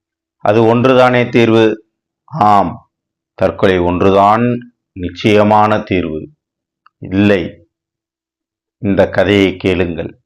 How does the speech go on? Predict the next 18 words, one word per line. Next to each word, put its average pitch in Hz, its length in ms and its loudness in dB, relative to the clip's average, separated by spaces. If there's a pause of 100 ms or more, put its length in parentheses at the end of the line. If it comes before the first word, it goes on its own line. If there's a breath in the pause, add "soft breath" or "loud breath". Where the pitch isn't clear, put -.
(260)
தற்கொலை 101 440 -2
மட்டுமா 107 480 0
ஒரு 104 220 -2
தீர்வு? 110 500 0 (840)
இன்று 101 300 0
நாம் 90 500 -4 (560)
கல்கி 143 600 0
அவர்களின் 110 540 0 (120)
சிறுகதைகளில் 101 800 0 (540)
தற்கொலை 123 800 0
என்ற 104 300 0
கதையினை 104 500 0
கேட்க 98 360 -4
இருக்கிறோம். 87 440 -8 (600)
ஜெகநாதன் 95 680 0 (1400)
தீர்க்கமான 117 720 2
முடிவு 101 320 2
எடுத்துட்டான். - 480 -8